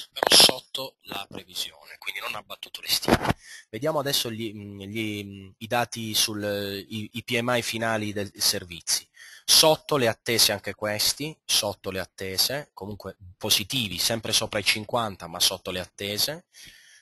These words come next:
Eh, no. Sotto il precedente dato, scusate, però, eh, comunque in linea con le attese. Vediamo l'I S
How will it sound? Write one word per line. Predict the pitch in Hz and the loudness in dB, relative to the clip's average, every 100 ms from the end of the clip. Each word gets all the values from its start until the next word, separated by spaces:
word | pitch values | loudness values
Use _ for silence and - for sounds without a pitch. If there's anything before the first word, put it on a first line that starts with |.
| _ _ | _ _
Eh, | 101 95 92 92 | -12 -10 -8 -10
no. | 101 90 _ _ _ _ _ _ _ _ _ _ _ _ _ _ _ _ _ _ _ _ | -12 -20 _ _ _ _ _ _ _ _ _ _ _ _ _ _ _ _ _ _ _ _
Sotto | - 104 - 120 110 | -2 2 4 2 -2
il | |
precedente | - 104 107 98 92 95 | 0 0 0 -2 -4 -4
dato, | 87 85 82 | -4 -6 -6
scusate, | - 85 85 92 - 131 | -8 -6 -8 -8 -8 -10
però, | - 92 - | -8 -10 -10
eh, | - 98 95 85 | -14 -14 -14 -10
comunque | 107 107 98 | -8 -8 -8
in | 95 | -6
linea | 98 98 90 | -6 -4 -6
con | 87 95 | -6 -4
le | |
attese. | 120 - 147 139 | -4 -2 -2 0
Vediamo | 113 127 127 | -2 -2 -2
l'I | 117 113 | 0 4
S | - | 4